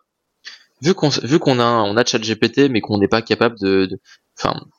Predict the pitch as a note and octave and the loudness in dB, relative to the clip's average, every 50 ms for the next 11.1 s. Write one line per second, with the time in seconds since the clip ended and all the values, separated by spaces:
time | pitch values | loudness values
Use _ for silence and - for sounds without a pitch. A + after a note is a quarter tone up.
0 | _ _ _ - - - C#3+ A#2+ A2 A#2+ - A#2+ A2 D#3+ D#3+ - C3 - A#2+ B2 | _ _ _ -10 -4 -2 0 2 2 2 0 2 2 2 2 2 0 0 0 0
1 | A#2+ - - - A2 A2+ B2+ A#2 - F#2+ F#2+ G2 - - - - - G2+ G2+ G#2 | 0 -2 -4 -2 0 0 0 0 -2 -4 -4 -4 -4 -6 -4 -2 -2 -2 -2 -2
2 | A#2+ C3+ C3 - - A#2 B2 A#2+ G#2+ G2 G2 - _ _ _ _ - A2 A2 A#2 | -4 -6 -6 -6 -2 2 2 4 4 2 0 -4 _ _ _ _ 2 2 2 2
3 | B2 A#2 A2 - A#2 - - - C3 D3 C#3 B2 A2 G#2 - - G2+ G#2 G2+ G#2 | 2 0 -2 -2 -4 -4 -2 0 0 0 0 -2 -8 -8 -2 -2 0 0 2 2
4 | G2 G#2 G#2 G2+ A#2 A#2 A2+ A#2 A#2 A2 - C3+ C3+ A#2+ G#2+ G#2 - - - C3+ | 2 2 2 2 0 -2 -2 -4 -8 -4 -2 -2 0 2 2 0 0 0 0 2
5 | D#3 D#3+ C#3+ - - - - - - _ _ _ - A#2+ A2 G#2+ - - G#2 G#2 | 2 2 0 -4 -8 -12 -20 -20 -20 _ _ _ 0 0 0 -2 -2 0 4 4
6 | A2+ A#2+ A2 G2 F#2+ - G#2+ G#2 A2+ G2+ G2 - - - - - A2 A2+ - A2+ | 6 6 4 4 2 0 -2 0 0 0 0 0 0 -2 -4 -4 -6 -8 -6 -4
7 | - - - - _ _ - - - - _ _ _ _ - - - F2 E2 E2 | -4 -4 -4 -6 _ _ -16 -16 -16 -18 _ _ _ _ -2 -2 0 -2 -4 -4
8 | - - G#2+ G2 G2+ - D#3+ E3 - A2+ - - A2 G#2 A#2 D3 C#3+ G2+ F2 F2 | -2 0 0 0 2 2 0 -2 -2 -2 -4 -4 -4 -4 -2 -2 0 2 2 2
9 | F2 - - D3 B2+ F#2 - - - - - - - A#2+ C3 B2 - - - D3 | 0 0 -2 -2 -2 -2 -2 -4 -4 -6 -4 -4 -6 -6 -4 -6 -8 -4 -2 0
10 | D3 B2 G2 F2+ G#2+ - _ _ _ _ _ - G#2+ G#2 G2+ G2 G#2 B2 C#3 C3 | 0 0 -2 -4 -6 -10 _ _ _ _ _ -2 0 2 2 2 2 2 2 2
11 | A2 | 0